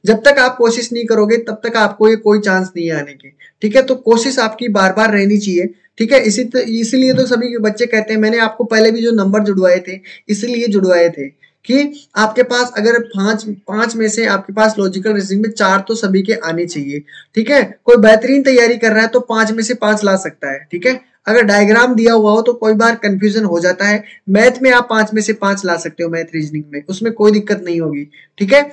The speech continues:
पांच के पांच आपको, अ, logical reasoning में लाने वाले ला सकते हैं, ठीक है, लेकिन कुछ के problem आ जाती है कई बार, ठीक है, तो वो चीज clear कर लेना आप, पांच में से पांच लाने की कोशिश करना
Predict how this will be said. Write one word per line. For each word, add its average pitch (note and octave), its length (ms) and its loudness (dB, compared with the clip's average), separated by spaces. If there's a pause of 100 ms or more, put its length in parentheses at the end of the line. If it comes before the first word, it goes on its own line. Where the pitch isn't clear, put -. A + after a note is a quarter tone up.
(340)
पांच A#3 300 0
के C4 140 -4
पांच A#3 320 -2
आपको, G#3+ 340 0
अ, G#3 220 4
logical G3 420 2
reasoning G#3+ 260 0
में A3+ 60 0
लाने G3 260 2
वाले G#3+ 240 2
ला F#3 180 2
सकते D#3 320 -10
हैं, C#3+ 160 -14
ठीक F#3 140 -6
है, D4+ 140 0 (260)
लेकिन A3+ 240 0
कुछ C4 200 -4
के C4+ 120 0
problem B3 320 4
आ A3 180 0
जाती A3 380 0
है A3 100 0
कई A3 220 0
बार, G#3+ 320 2 (200)
ठीक A3+ 160 -2
है, C4+ 140 0 (220)
तो C#4+ 80 2
वो B3+ 200 6
चीज C4 260 0
clear A3+ 320 2
कर F#3 180 0
लेना D#3 260 -4
आप, D#3 160 -10
पांच G#3 240 2
में A#3 80 -2
से A#3 120 -2
पांच A3+ 340 -2
लाने G#3+ 240 2
की G#3 100 -4
कोशिश E3 320 -4
करना C#3 360 -16